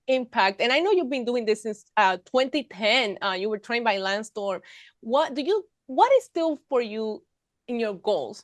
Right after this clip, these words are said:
right? 'Cause you've been doing this for a while, but there has to be some dream matches, some things that you want to accomplish that are still left for you.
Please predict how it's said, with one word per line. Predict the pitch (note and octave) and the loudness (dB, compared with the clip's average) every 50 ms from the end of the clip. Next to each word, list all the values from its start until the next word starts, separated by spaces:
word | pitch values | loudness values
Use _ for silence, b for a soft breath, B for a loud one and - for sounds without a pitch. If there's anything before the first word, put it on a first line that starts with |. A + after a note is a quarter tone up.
| _ _ - | _ _ 2
right? | A3 A#3+ A#3 A#3+ A#3+ | 4 4 4 4 2
'Cause | C#4 A#3+ | 0 0
you've | D4+ D#4+ F#4+ | 0 2 4
been | G#4+ G4 D#4+ | 4 4 4
doing | A#3 B3+ B3 B3 A#3 | 4 2 2 2 0
this | G#3 G#3+ G#3+ | 0 -4 -4
for | - - G3+ F#3 | -4 -2 -2 -2
a | F3 | -2
while, | E3+ F3 F3 F#3 F#3 G#3 G#3+ F#3 E3 E3 | -2 0 4 6 6 6 6 4 4 0
but | E3 G#3+ G3+ | -2 -4 -2
there | G#3+ A#3 B3+ | -2 -2 -2
has | B3 C#4+ D4+ D4+ | 0 -2 -2 -2
to | - D#4+ | -2 -4
be | B3 B3+ | -4 -4
some | B3 - B3+ A#3 A3+ G3 | -4 -4 -6 -6 -6 -6
dream | A3 G#3+ A#3+ B3+ A#3+ | -4 -2 -2 -2 -2
matches, | A3 G#3 F3+ F#3 G#3 - - F#3 G3 - | -2 -4 -6 -6 -8 -10 -12 -14 -12 -10
some | A3 G#3 G#3 | -10 -10 -10
things | G#3 - A#3+ A#3+ A#3 | -6 -6 -4 -4 -2
that | B3+ G3+ | -4 -4
you | G#3+ G#3+ | -4 -4
want | G3 G#3 G3+ G3+ G3+ | -2 -2 -4 -4 -4
to | A#3 G3 | -6 -6
accomplish | F#3+ - - F#3 F#3 G3+ - - G3 G3 - | -6 -6 -6 -6 -6 -6 -8 -10 -12 -10 -8
that | - F#3+ - | -6 -6 -6
are | F#3 G3+ | -6 -8
still | - - - G#3 G3 | -8 -8 -6 -6 -4
left | F#3 F3+ F3+ G3+ - _ | -4 -4 -6 -8 -8 _
for | - G#3+ | -12 -12
you. | G#3+ G#3+ F#3+ G#3+ A#3 | -12 -12 -14 -16 -18